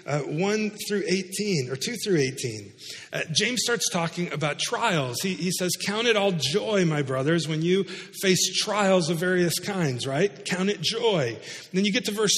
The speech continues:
five, I believe, and he says, "And if any of you lacks" what? What's the word? "Wisdom." Do what? "Ask, and God will give it to you freely without reproach."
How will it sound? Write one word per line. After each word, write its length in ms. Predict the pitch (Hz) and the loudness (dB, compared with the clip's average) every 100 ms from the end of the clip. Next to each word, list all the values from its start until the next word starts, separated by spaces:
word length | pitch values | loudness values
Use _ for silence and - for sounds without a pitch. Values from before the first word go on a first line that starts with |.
| - | 0
five, 500 | 220 240 202 190 175 | 0 4 6 6 4
I 120 | - 170 | -2 0
believe, 440 | 170 165 180 175 | 2 2 2 2
and 120 | 170 | 0
he 80 | 175 | 0
says, 280 | - 185 180 | 0 0 0
"And 200 | 185 190 | 0 0
if 200 | 185 - | 0 -4
any 280 | 269 302 226 | 0 4 4
of 100 | 156 | 2
you 280 | 156 175 | 4 2
lacks" 420 | 175 202 214 - 208 | 2 0 -2 -2 0
what? 320 | 214 165 - | 2 2 0
What's 200 | 208 - | -4 -2
the 100 | 220 | 0
word? 360 | 196 247 254 190 - - - _ _ _ _ _ _ | 2 2 0 -10 -18 -20 -20 _ _ _ _ _ _
"Wisdom." 640 | 226 277 190 196 143 104 - - - | 0 2 4 6 4 0 -8 -10 -4
Do 140 | 233 | 4
what? 580 | 233 175 - - - - - _ - | 6 6 2 -8 -18 -20 -20 _ -4
"Ask, 760 | 160 175 156 113 - - - - - - - - | 0 4 4 2 -2 -6 -8 -18 -20 -20 -14 -6
and 100 | 151 | 0
God 220 | 175 165 | 2 2
will 100 | 165 | 2
give 240 | 151 202 190 | 4 4 2
it 120 | - | -2
to 100 | 165 | -2
you 80 | 165 - | -2 -4
freely 300 | 214 220 147 | -2 2 2
without 320 | 135 151 143 | 2 -2 -4
reproach." 540 | 151 - 226 139 - | -6 -4 -4 -4 -4